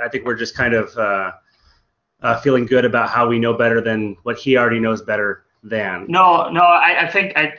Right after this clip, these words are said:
Speaker 2: I actually disagree with you there, brother, and, and I'll explain why. I, I, I don't mean it with any disrespect. It, it's not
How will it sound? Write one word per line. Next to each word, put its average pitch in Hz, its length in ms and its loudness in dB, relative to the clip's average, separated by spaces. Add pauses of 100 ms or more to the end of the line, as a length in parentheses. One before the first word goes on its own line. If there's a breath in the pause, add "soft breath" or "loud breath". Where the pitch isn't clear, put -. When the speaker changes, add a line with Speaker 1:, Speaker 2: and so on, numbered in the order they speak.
Speaker 2:
I 156 60 0
actually 190 320 -2
disagree 190 540 -2
with 180 260 -6
you 170 100 -6
there, 160 240 -2
brother, 156 240 -2
and, 151 180 0
and 160 200 -2
I'll 156 160 -2
explain 175 560 -4
why. 151 560 -2
I, 151 60 -2
I, 151 420 -2
I 147 180 -8
don't 170 200 -2
mean 165 140 -2
it 156 200 -4
with 147 180 -6
any 165 260 0
disrespect. 151 760 -4 (600 soft breath)
It, 165 140 2
it's 156 420 -2
not 190 340 2